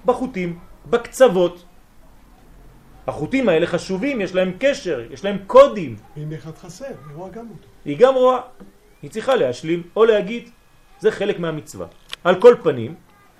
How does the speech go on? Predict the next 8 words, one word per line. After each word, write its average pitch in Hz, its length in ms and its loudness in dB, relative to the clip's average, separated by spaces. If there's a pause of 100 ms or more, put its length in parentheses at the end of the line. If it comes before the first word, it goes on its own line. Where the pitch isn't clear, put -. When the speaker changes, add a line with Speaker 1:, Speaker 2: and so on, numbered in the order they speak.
(160)
Speaker 1:
כשמתרחקים 196 880 0
מהקודש, 185 760 0
מתרחקים 202 600 -4
מהאור, 170 600 2 (520)
מופיעה 240 540 4
באופן 214 400 0
טבעי 214 420 -4
השכחה. 175 520 -4